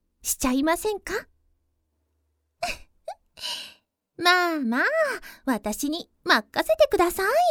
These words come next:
い。はーい、どうぞ。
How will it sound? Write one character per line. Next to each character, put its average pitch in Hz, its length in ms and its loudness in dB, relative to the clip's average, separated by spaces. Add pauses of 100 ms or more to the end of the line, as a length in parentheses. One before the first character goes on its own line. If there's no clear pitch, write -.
い。 262 200 -6 (3250)
は 233 140 -4
ー 269 60 0
い、 - 20 2 (1040)
ど 233 160 0
う 226 60 0
ぞ。 208 120 -8